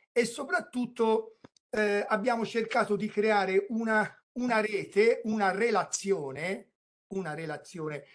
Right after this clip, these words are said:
Ieri la collega di, di, di, di, la collega Emanuela, c'era quella le-, la E o con l'accento o senza, no? E la E senza accento è E,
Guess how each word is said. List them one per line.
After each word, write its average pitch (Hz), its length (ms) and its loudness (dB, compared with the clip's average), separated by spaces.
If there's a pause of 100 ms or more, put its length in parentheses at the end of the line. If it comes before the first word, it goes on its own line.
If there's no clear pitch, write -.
(160)
Ieri 196 260 2
la 165 120 0
collega 175 420 -2
di, 160 280 -8 (340)
di, 160 260 -10
di, 156 140 -10
di, 151 240 -4
la 151 140 -8
collega 165 680 0
Emanuela, 170 880 2 (260)
c'era 175 280 -10
quella 175 200 -4
le-, 170 260 -4
la 180 340 0
E 196 440 4 (200)
o 190 140 2
con 196 180 -14
l'accento 214 600 -2
o - 20 -6
senza, 160 580 -4
no? 196 320 0 (200)
E 214 120 4
la 214 200 6
E 269 80 2
senza 208 400 -2
accento 208 560 4
è 196 360 -2
E, 208 400 0